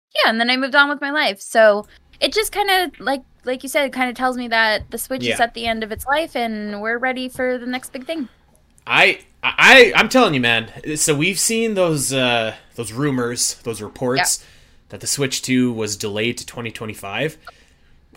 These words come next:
Speaker 2: I don't care how many smart people tell me that this thing has been delayed. I, I'm not buying it. I think that this <laughs> thing has to
Speaker 1: I don't
Speaker 2: come
Speaker 1: think
Speaker 2: out
Speaker 1: I'm
Speaker 2: this
Speaker 1: gonna
Speaker 2: year.
Speaker 1: buy it either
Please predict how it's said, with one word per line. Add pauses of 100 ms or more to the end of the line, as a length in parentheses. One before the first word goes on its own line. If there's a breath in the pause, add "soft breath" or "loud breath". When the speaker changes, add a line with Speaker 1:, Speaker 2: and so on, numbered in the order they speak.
Speaker 2:
I
don't
care
how
many
smart
people
tell
me
that
this
thing
has
been
delayed. (240)
I, (120)
I'm
not
buying
it.
I
think
that
this
<laughs>
thing
has
to
Speaker 1:
I
don't
Speaker 2:
come
Speaker 1:
think
Speaker 2:
out
Speaker 1:
I'm
Speaker 2:
this
Speaker 1:
gonna
Speaker 2:
year.
Speaker 1:
buy
it
either